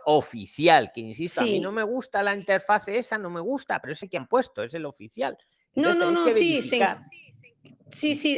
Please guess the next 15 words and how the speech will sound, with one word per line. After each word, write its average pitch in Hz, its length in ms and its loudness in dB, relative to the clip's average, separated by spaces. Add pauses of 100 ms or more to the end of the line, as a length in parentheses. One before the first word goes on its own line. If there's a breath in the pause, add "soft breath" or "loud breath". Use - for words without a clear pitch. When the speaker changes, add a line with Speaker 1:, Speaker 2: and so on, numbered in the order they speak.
Speaker 2:
en 233 180 2
el 254 100 0
momento, 311 460 0
ahí 302 220 2
dice 294 380 -2
que 180 120 -4
sola, 180 320 0
inclusive 190 680 -2
que 175 200 0
necesitas 185 720 -2
homologar 254 880 0 (460 loud breath)
o 220 240 0
tener, 240 520 0
digamos, 208 680 -2
el, 165 920 -2